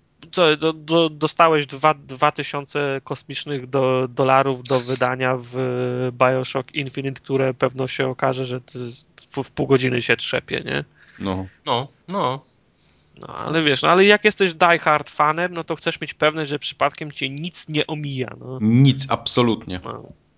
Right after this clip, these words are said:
Speaker 3: No
Speaker 1: Jak
Speaker 3: tak
Speaker 1: ten,
Speaker 3: czasem,
Speaker 1: jak
Speaker 3: no, jak,
Speaker 1: ty
Speaker 3: jak na coś jest popyt, to wiesz, zaraz znajdzie się, wiesz, osoba, która będzie to chciała, a, a, a jeszcze chwilę później znajdzie się osoba, która, wiesz, będzie zazdrościć tej pierwszej i,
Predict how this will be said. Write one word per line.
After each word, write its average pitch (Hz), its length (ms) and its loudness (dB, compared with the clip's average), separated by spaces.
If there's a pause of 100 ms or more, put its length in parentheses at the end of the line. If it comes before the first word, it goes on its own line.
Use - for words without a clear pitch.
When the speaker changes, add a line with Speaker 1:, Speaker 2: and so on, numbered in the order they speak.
(540)
Speaker 3:
No 160 80 -6
Speaker 1:
Jak 147 120 6
Speaker 3:
tak - 100 -4
Speaker 1:
ten, 131 180 2
Speaker 3:
czasem, 131 160 -6
Speaker 1:
jak 139 160 4
Speaker 3:
no, 127 60 0
jak, 135 160 6
Speaker 1:
ty 151 120 -2
Speaker 3:
jak 139 180 0 (120)
na 165 140 4
coś 175 260 2
jest 151 340 -2 (100)
popyt, 151 460 0
to 143 140 -4
wiesz, 113 520 -4
zaraz 127 260 0
znajdzie 127 380 -4
się, 117 300 -8 (380)
wiesz, 107 200 -8
osoba, 120 360 0
która 117 240 -2
będzie 113 220 -6
to 107 120 -10
chciała, 127 540 -4
a, 123 240 0
a, - 500 -4
a 131 60 2
jeszcze 139 320 0
chwilę 139 280 -2
później 139 320 0
znajdzie 139 260 0
się 143 100 -2
osoba, 135 280 0
która, 147 220 2
wiesz, 127 440 0
będzie 131 220 0
zazdrościć 147 560 2
tej 135 140 0
pierwszej 110 580 2
i, 113 120 -8